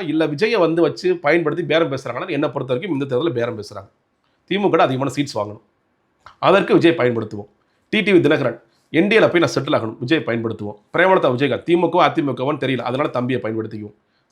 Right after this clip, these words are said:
ராமதாஸ், திமுகங்களை போன ஆசைப்படுறேன், விஜய் பயன்படுத்துவோம். எல்லோருமே விஜயை பயன்படுத்துறாங்க. நீங்க சொல்ற மாதிரி உண்மையான முதன்மை சக்தியாக இருந்தா ஃபர்ஸ்ட் ஆப்ஷனா நீங்க இருந்திருப்பீங்க. காங்கிரஸ்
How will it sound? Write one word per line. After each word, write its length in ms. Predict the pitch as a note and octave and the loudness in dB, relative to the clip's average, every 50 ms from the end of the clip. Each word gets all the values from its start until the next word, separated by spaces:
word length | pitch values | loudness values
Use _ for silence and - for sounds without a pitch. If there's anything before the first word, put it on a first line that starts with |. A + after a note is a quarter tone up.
| - | 0
ராமதாஸ், 400 | C3+ D3+ E3 D#3+ C3+ A2+ - - - | 2 2 2 2 0 0 -2 -4 -4
திமுகங்களை 440 | D#3+ F#3 F#3+ F3 C#3+ C3+ C3+ C3 - C#3 | -2 0 0 0 0 -2 -4 -4 -2 -4
போன 180 | C#3+ C#3 B2 B2 | -4 -2 -2 -4
ஆசைப்படுறேன், 340 | A#2 B2+ A#2 A#2 A2 A2 A#2 | -4 -4 -4 -4 -6 -4 -2
விஜய் 160 | B2 C3+ A2+ - | -2 -2 -2 -2
பயன்படுத்துவோம். 420 | G#2+ A2 G#2+ G#2 F#2+ A2 A2 G#2+ A2+ | -6 -6 -6 -6 -6 -6 -6 -2 2
எல்லோருமே 500 | C3+ E3 G3+ A3+ A#3+ G#3+ F3 D3+ E3+ A#3+ - - _ _ _ _ - C#3 | 4 4 6 6 6 6 4 4 2 0 -4 -8 _ _ _ _ -4 -2
விஜயை 260 | C#3 C#3 F#3+ G3 - - C3+ | 0 2 2 2 2 2 2
பயன்படுத்துறாங்க. 600 | C#3+ F3+ G#3+ G#3 E3+ C#3 - - A2 - - - _ _ _ _ _ _ _ _ _ _ | 2 2 2 0 -2 -4 -4 -6 -10 -10 -10 -14 _ _ _ _ _ _ _ _ _ _
நீங்க 220 | - E3 F3+ F#3 F3+ F#3 | 2 4 4 4 4 4
சொல்ற 260 | G3+ A3+ B3+ D4 D4 | 4 4 4 4 4
மாதிரி 240 | B3 A3+ A#3 B3 G#3 F#3 | 4 4 4 4 4 2
உண்மையான 360 | F#3 G#3 A3 A3+ A3 A3+ A#3+ G#3+ | 2 4 4 4 4 4 4 4
முதன்மை 340 | E3 E3 E3+ G3 G3+ F3+ - D3 | 4 4 2 2 0 -2 -4 -4
சக்தியாக 300 | A#2+ - D3 B2+ A2 A2 | -6 -6 -6 -6 -6 -6
இருந்தா 300 | A2 G#2+ G#2+ A#2+ E3+ - - - _ _ _ _ _ _ _ | -8 -8 -8 -6 -8 -8 -8 -12 _ _ _ _ _ _ _
ஃபர்ஸ்ட் 280 | - G#3+ G3 - - A#3 | -10 -10 -8 -4 -2 0
ஆப்ஷனா 300 | F#3 C3+ - E3 F#3+ E3+ C#3+ | 0 0 0 -2 0 0 0
நீங்க 120 | B2+ A#2 A2+ | 0 0 -2
இருந்திருப்பீங்க. 400 | C#3 B2+ A#2+ G#2 - G2+ G2 - _ _ _ | -2 -2 -4 -4 -6 -12 -16 -16 _ _ _
காங்கிரஸ் 400 | - - E3+ F#3 G3 G3 F#3 - | -4 -2 0 0 0 0 -2 -6